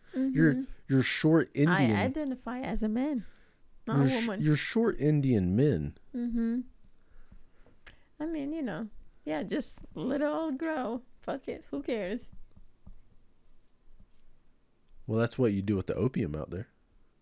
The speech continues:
Speaker 2: Yeah, we let it just to
Speaker 1: The,
Speaker 2: grow.
Speaker 1: on the poppies.
Speaker 2: Yeah. They very, they got a lot of that over there. Yep.
Speaker 1: Actually, you know, uh, since the United States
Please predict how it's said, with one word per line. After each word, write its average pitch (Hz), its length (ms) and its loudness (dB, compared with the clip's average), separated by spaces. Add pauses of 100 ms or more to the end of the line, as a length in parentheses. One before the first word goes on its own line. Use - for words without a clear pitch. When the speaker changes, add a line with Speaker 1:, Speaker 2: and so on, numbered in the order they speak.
(640)
Speaker 2:
Yeah, 269 240 -4 (140)
we 170 160 -4
let 262 220 -4
it 170 140 -4
just 170 220 -8
to 190 60 -4
Speaker 1:
The, 170 60 -6
Speaker 2:
grow. 170 340 2
Speaker 1:
on 107 100 -2
the 90 80 -2
poppies. 98 480 -4 (100)
Speaker 2:
Yeah. 190 200 -4 (920)
They 180 220 0
very, 180 540 -4
they 180 160 -4
got 151 260 -4
a - 40 -8
lot 143 200 -6
of - 140 -10
that - 200 -10 (1200)
over - 220 -8
there. 160 280 -8 (140)
Yep. 113 200 -6
Speaker 1:
Actually, 120 440 0
you 95 100 0
know, 101 500 0 (180)
uh, 87 380 -4
since 95 380 -6
the 92 240 -4
United 87 440 -4
States - 560 -6